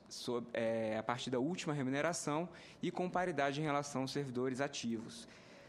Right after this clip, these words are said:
No que diz respeito à apostadoria especial,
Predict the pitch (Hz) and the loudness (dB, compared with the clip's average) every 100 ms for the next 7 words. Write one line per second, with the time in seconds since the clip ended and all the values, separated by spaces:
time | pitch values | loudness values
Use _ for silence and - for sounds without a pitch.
0 | - - - - - - - - - - | -18 -20 -20 -20 -20 -20 -20 -20 -20 -20
1 | - - - - 143 185 208 185 185 165 | -20 -20 -20 -6 0 0 0 -2 -2 -2
2 | - 131 123 120 123 - 131 156 156 156 | 0 2 2 2 -4 2 2 4 2 2
3 | 123 117 120 - 135 - 147 160 160 123 | 0 0 -2 0 -2 0 2 4 4 2